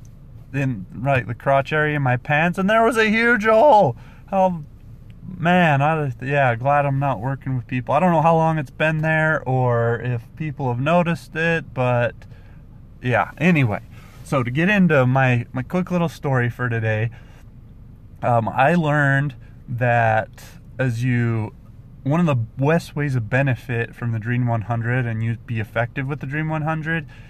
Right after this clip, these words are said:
is to find people that are at your level or maybe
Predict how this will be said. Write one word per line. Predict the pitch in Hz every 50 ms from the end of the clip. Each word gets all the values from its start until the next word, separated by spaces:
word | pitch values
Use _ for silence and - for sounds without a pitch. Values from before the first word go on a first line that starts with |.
| - - -
is | 131 131 117 -
to | - - 120
find | 113 - - 139 151 170 190 185 180
people | - - 156 147 135 - 147 147 147 147 135 - - - - - - -
that | 127 127 120 120
are | 117 113 110 113 - - -
at | 123 123 127 151 151 -
your | 127 131 131 135 151 156 151
level | 143 135 135 139 135 151 160 165 165 -
or | 127 127 120
maybe | 123 123 123 123 120 113 113 113 -